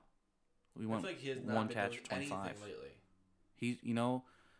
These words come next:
Speaker 1: I think his job is mainly to draw
Speaker 2: Attention.
Speaker 1: coverage.
Speaker 2: Yeah. So Pittsburgh, they double team him and pretty much double team Edelman.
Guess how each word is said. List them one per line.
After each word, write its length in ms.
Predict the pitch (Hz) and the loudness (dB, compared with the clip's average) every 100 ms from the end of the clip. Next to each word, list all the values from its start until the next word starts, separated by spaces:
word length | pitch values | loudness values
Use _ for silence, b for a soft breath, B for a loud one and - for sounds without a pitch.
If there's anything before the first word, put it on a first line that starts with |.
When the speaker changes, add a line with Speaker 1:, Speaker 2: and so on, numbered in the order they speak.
| B | B
Speaker 1:
I 80 | 110 | -4
think 260 | - 123 120 | 0 0 2
his 220 | 127 113 | 2 2
job 300 | 117 113 110 | 4 4 4
is 140 | 104 | 0
mainly 360 | 110 107 110 104 | 0 0 0 -2
to 320 | - 104 101 | -2 -2 -2
draw 540 | 104 107 101 101 98 101 - _ _ - | 0 4 6 6 4 -2 -12 _ _ -20
Speaker 2:
Attention. 200 | - 95 | -16 -2
Speaker 1:
coverage. 500 | 110 101 90 92 - - | 0 2 0 -4 -8 -10
Speaker 2:
Yeah. 80 | 110 110 - _ _ _ _ _ _ _ _ _ _ _ _ _ | -14 -14 -18 _ _ _ _ _ _ _ _ _ _ _ _ _
So 80 | 113 | -10
Pittsburgh, 480 | 107 165 - 120 104 - - | -6 -6 -4 -6 -6 -10 -12
they 100 | 110 104 | -12 -8
double 200 | 110 113 | -6 -6
team 200 | 117 110 | -10 -10
him 140 | 117 131 | -10 -10
and 100 | 117 - _ - | -14 -18 _ -14
pretty 120 | 117 | -12
much 140 | 110 - | -10 -8
double 200 | 110 113 | -8 -8
team 180 | 113 110 | -10 -8
Edelman. 260 | 120 117 | -8 -8